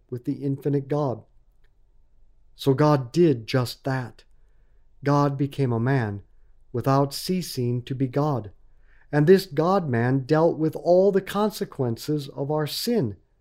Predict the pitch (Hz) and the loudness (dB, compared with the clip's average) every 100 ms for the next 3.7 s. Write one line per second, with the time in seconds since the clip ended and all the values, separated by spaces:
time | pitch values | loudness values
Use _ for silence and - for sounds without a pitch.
0 | _ _ _ _ _ 95 87 120 139 147 | _ _ _ _ _ -16 -8 -4 -4 -4
1 | - 165 160 156 139 - 120 120 123 131 | -6 -4 0 0 -2 -6 -8 -4 -2 -4
2 | - _ 127 123 123 151 160 - 107 - | -8 _ -4 -4 -2 -2 -4 -10 -12 -10
3 | 107 _ 101 - 104 98 | -12 _ -16 -8 -6 -8